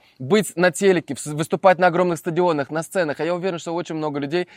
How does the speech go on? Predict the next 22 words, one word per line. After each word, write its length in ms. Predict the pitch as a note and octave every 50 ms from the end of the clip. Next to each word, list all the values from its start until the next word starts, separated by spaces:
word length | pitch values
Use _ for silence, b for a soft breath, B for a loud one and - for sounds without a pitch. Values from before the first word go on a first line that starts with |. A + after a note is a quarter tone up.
| b b
на 100 | b D3+
самом 380 | D3 - G3+ G3 F#3+ F#3 E3+ D#3
деле 160 | D#3 D3 D3
об 100 | C#3 C3+
этом 160 | D3 - C3+
мечтали 360 | C#3+ C#3 - - D3+ C3+ B2+ A#2+
в 80 | B2 C3
детстве 400 | D3+ F3+ F#3 F3+ - - D#3 B2+
когда-то, 400 | D3 C3+ C#3+ C#3 B2 - B2+ b b b b b
потом 340 | F3+ F3+ - G#3 G3+ G3 E3
вспоминали, 560 | - - E3+ D#3+ E3 E3+ E3+ E3+ D#3+ D#3 C#3
были 220 | C3+ D#3 E3 E3
такие 200 | D3 D3 C3 D3 C3+
проблески. 520 | - D3+ D3+ C#3 C3 B2 - - B2 - b b b b b
Вот 120 | C#3+ C3
подумайте, 420 | F#3 F#3+ F3+ G#3 G#3 E3+ - D3+ C3+
сколько 460 | - - - - G#3+ G#3+ F#3+ - E3+
дней 300 | C#3 C#3+ F3 F#3 F#3 E3
своей 220 | - D3 D3 D3
жизни 500 | C#3+ C#3+ F3 A3 A#3+ A3+ G3+ F#3 D3 A#2 - b b b b F3 D#3+
вы 200 | b D#3 F#3 A3+
сфокусированно 1040 | - - - G#3 F#3+ - F#3+ G3+ - - - G#3+ A#3 A3+ G#3 E3 D3+ C3+ B2+ A#2+